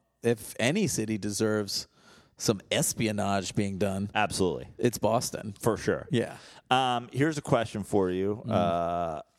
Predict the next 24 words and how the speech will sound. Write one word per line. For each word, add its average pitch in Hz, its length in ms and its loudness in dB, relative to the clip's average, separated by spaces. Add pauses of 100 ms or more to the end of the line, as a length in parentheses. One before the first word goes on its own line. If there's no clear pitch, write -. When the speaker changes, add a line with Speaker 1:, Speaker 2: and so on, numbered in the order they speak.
(240)
Speaker 2:
by 110 120 4
the 107 80 2
way, 92 340 0
for 95 280 0
those 90 220 2
of 95 40 -4
you 92 80 0
listening, 90 380 0
the 90 60 -4
game 98 200 0
will 85 80 0
be 73 160 -2
over 71 140 -6
by 71 100 -4
the 71 80 -4
time 71 220 -10
you 78 40 -10
hear 78 140 -6
this, 71 160 -8
but 85 220 -4
it 90 180 0
is 95 140 0
Speaker 1:
Yeah. 110 60 -10 (100)
Speaker 2:
w-, 98 260 -6